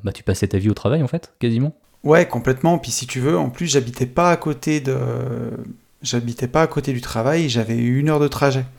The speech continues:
Speaker 2: Euh, le matin et le soir, et comme j'avais des enfants qui pouvaient pas changer d'école, c'était compliqué.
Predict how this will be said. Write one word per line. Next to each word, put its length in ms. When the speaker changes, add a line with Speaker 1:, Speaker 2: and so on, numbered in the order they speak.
Speaker 2:
Euh, 320
le 80
matin 400
et 100
le 60
soir, 440
et 60
comme 220
j'avais 220
des 200
enfants 560
qui 160
pouvaient 180
pas 140
changer 300
d'école, 480
c'était 220
compliqué. 760